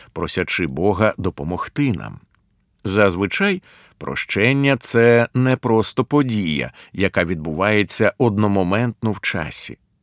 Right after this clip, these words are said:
Навіть якщо ми сказали: «Я тобі пробачаю», часто нам важко зробити це. Нерідко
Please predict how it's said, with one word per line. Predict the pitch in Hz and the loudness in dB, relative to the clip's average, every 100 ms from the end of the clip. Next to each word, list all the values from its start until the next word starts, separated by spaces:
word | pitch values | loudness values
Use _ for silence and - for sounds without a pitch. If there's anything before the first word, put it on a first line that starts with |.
| _ | _
Навіть | 90 98 190 190 - | -4 -2 0 0 0
якщо | 156 - - 147 | -2 -2 -2 0
ми | 131 | 0
сказали: | - 95 87 143 131 113 - - _ - | 0 -4 0 0 2 0 -4 -20 _ -18
«Я | 82 123 120 | -6 -4 -2
тобі | 101 90 | -2 -4
пробачаю», | 95 87 73 78 - - 175 73 50 _ _ _ _ _ - | -4 -6 -6 -6 -4 -2 -2 -4 -10 _ _ _ _ _ -10
часто | - 80 - 110 | -4 -2 -2 -2
нам | 101 101 87 | 0 0 0
важко | 117 170 - 101 | -2 -2 -2 -4
зробити | 82 78 60 60 - - | -4 -6 -6 -12 -14 -14
це. | - - - _ _ _ - - | -12 -12 -16 _ _ _ -20 -8
Нерідко | 147 156 139 131 - 113 | 0 4 4 2 2 0